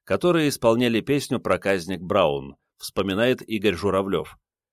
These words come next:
А уж когда пошло «Золото Маккены», я на этот фильм пять или шесть раз ходил, в том числе из-за звучащей в нём русской версии песни с вокалом Валерия Ободзинского.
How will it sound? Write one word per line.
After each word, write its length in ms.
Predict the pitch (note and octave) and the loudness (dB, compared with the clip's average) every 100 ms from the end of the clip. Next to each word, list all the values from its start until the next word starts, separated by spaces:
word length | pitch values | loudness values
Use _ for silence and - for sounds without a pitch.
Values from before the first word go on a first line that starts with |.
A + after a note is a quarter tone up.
| _ _ _ - | _ _ _ -2
А 140 | G2+ | 2
уж 140 | A#2+ | 2
когда 260 | - B2 B2+ | 2 2 2
пошло 400 | - A2 - A#2+ | 4 2 2 2
«Золото 360 | G2+ A2 F#2+ E2 | 4 2 2 -2
Маккены», 680 | D#2+ - - C#3 C#3+ C3 A#2+ _ _ | -4 -4 2 2 4 0 -2 _ _
я 220 | - B2+ E3+ | -2 0 2
на 120 | D#3 | 2
этот 240 | C#3+ A2+ | 2 -2
фильм 460 | - D#3 D#3 C#3+ - _ _ - | 0 0 2 0 -4 _ _ -2
пять 300 | B2+ C3+ C3 | 2 2 0
или 140 | A#2 | -2
шесть 340 | G#2+ A#2+ G#2+ - | 0 0 0 2
раз 220 | - - | 0 0
ходил, 460 | - D2+ D2+ C#2 - _ _ _ _ _ | -4 -4 -4 -8 -14 _ _ _ _ _
в 100 | - | -4
том 240 | - A#2 | 0 2
числе 440 | B2+ C3 - A#2 A2 | 2 0 2 2 2
из-за 220 | F2 F2+ | 2 -2
звучащей 640 | D#2+ F2 - C3+ B2+ B2+ | -2 -2 0 2 2 0
в 80 | G#2 | 2
нём 320 | A2 A2 G#2 - | 2 2 0 -2
русской 440 | G2+ A2 - E2+ | -2 -2 -2 0
версии 440 | F2 F#2+ - F#2 | 2 0 0 -4
песни 420 | D#2 - B2+ - A2 | -2 0 0 0 -4
с 120 | - | 0
вокалом 460 | D#2 - G#2 G#2+ | -2 0 0 2
Валерия 440 | E2+ E2 E2+ D#2+ D#2+ | 0 0 0 0 -2
Ободзинского. 960 | - E2+ F#2 E2 F#2 D2+ - C#2+ D2 | -2 -2 -2 -2 -6 -6 -8 -10 -12